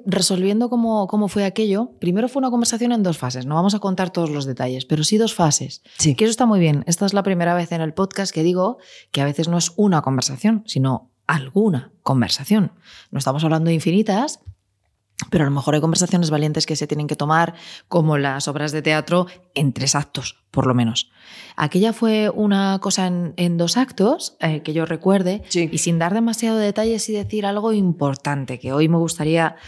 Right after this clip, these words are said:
Speaker 1: ojalá que se rían con, con, con nosotras, que disfruten, pero también pensar, quitándole algo de, de drama y de ahí lo de las risas,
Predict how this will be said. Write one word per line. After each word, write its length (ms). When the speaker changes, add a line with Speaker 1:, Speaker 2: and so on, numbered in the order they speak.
Speaker 1:
ojalá 420
que 80
se 120
rían 200
con, 420
con, 400
con 180
nosotras, 460
que 120
disfruten, 540
pero 220
también 340
pensar, 720
quitándole 460
algo 180
de, 260
de 200
drama 320
y 20
de 60
ahí 140
lo 120
de 80
las 140
risas, 480